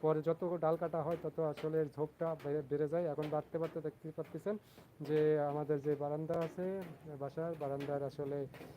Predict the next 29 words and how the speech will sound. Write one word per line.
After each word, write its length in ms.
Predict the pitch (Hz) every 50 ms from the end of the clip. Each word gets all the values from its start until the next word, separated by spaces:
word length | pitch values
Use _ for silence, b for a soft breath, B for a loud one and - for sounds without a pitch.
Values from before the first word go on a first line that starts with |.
| B B -
এইখানটা 500 | - 151 151 143 - 151 156 156 170 160
পুরোটাই 460 | 151 - 156 156 156 156 165 165 160 139
জুড়ে 420 | 135 143 147 151 156 156 156 160 165 - -
আছে। 240 | 160 139 - - 185 196 185 170
এই 60 | 156
বাতাস 320 | 135 143 139 - 156 135
হয়েছে, 300 | 147 151 139 - - 170
বৃষ্টি 340 | 160 147 139 - - - 165
হয়েছে, 200 | 156 - - 170
যার 180 | 156 151 143 139
জন্য 240 | 151 147 147 147 143
গাছটা 260 | 143 135 - - 156
হেলে 240 | 139 139 143 156 147 -
পড়েছে। 360 | 160 160 156 - - 208 220 - B B B B B B B
এই 80 | 156 139
গাছটা 300 | 151 143 - - 160 147 -
প্রায় 180 | 151 156 151
পাঁচ 200 | 147 - 147 135 - -
থেকে 140 | 160 160 156
ছয় 200 | - 147 151 139
ফিট 200 | 151 165 160 170
উঁচু 380 | 156 135 - 165 160 165 165 156 147
লম্বা 260 | 143 147 156 151 160
হয়েছে, 380 | 156 160 165 160 - - 220 240 - B B B B B B - -
আরও 200 | - 151 160 165
হবে 280 | 143 135 147 143 147 165
আশা 240 | 156 147 - 160 156
করা 220 | 156 156 156 156
যায়। 220 | 151 165 190 240